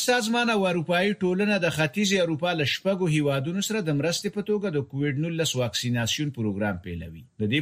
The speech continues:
پروګرام لګښت اته څلوېښت اعشاریه پنځه میلیونه ډالر یاد شوی دی. اروپایي ټولنې او د ملګرو ملتونو د روغتیا ادارې پرون ویلي چې په دې پروګرام کې به ارمنستان، آذربایجان، بیلاروس، ګرجستان، مالدووا او اوکراین شامل وي.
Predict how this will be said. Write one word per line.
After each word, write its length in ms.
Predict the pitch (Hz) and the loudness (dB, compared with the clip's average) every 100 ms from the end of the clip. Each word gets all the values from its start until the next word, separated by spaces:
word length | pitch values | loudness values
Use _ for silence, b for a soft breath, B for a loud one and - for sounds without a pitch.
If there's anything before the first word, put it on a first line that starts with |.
| 170 | 0
پروګرام 380 | 190 180 196 185 | -2 0 0 2
لګښت 360 | 151 139 175 - 147 | 0 0 -2 -2 -4
اته 160 | - | -4
څلوېښت 400 | 170 165 147 123 117 | -2 0 0 0 0
اعشاریه 360 | 123 113 110 104 | 0 0 0 0
پنځه 320 | 110 104 135 | -2 0 -2
میلیونه 280 | 117 107 98 87 | 0 0 0 -2
ډالر 240 | 92 98 90 | -2 -2 -4
یاد 280 | 82 78 - | -8 -8 -8
شوی 240 | 78 71 60 | -8 -12 -16
دی. 100 | - _ 104 | -20 _ -2
اروپایي 400 | 104 101 117 135 143 | -2 0 0 0 0
ټولنې 300 | 139 131 170 214 | 0 0 0 0
او 80 | 185 | 0
د 100 | 156 | 0
ملګرو 400 | 139 127 170 175 151 | 0 0 0 0 0
ملتونو 440 | 131 123 147 143 120 | 2 0 0 -2 0
د 20 | 113 | -2
روغتیا 300 | 104 - 135 | -2 -2 0
ادارې 560 | 110 107 107 120 147 | 0 0 0 0 -2
پرون 260 | 117 113 131 | -2 -2 0
ویلي 400 | 110 110 156 196 190 _ | 0 0 -2 -4 -6 _
چې 80 | 107 | -6
په 60 | 113 117 | -2 -2
دې 80 | 143 | -2
پروګرام 420 | 131 113 113 131 123 | -2 -2 0 -2 -2
کې 80 | 107 | -2
به 80 | 101 | 0
ارمنستان، 680 | 98 98 95 - 143 175 190 - 107 | 0 -2 -2 -2 0 0 -4 -4 -2
آذربایجان، 800 | 101 110 101 101 101 135 143 170 180 - | 0 0 0 0 0 0 0 -2 -8 -6
بیلاروس، 640 | 104 104 107 110 156 - - - 110 104 | 0 2 2 0 -2 -4 -6 -8 -6 -2
ګرجستان، 640 | 101 92 101 - 135 156 170 _ | -2 -2 -4 -2 -2 -2 -8 _
مالدووا 640 | 104 107 104 104 113 139 165 175 - | -2 0 0 0 0 0 -2 -8 -4
او 80 | 104 | 0
اوکراین 380 | 104 98 113 107 92 | 0 -2 -2 -2 -2
شامل 320 | 92 82 82 80 | -4 -4 -6 -10
وي. 140 | 73 | -14